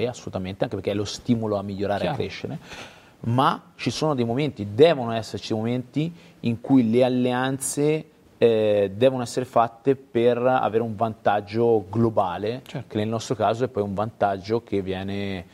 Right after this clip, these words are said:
Speaker 1: eh, proiettato sulla salute della comunità, perché ricordo sempre che il nostro fine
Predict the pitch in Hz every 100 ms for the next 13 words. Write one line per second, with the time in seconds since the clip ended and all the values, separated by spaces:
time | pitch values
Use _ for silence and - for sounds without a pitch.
0 | - _ - 95 92 87 - 113 117 -
1 | - 101 - 113 110 - 98 - 110 104
2 | 117 98 - 87 - - - 98 104 98
3 | 104 98 113 98 101 101 87 95 - 107
4 | 101 92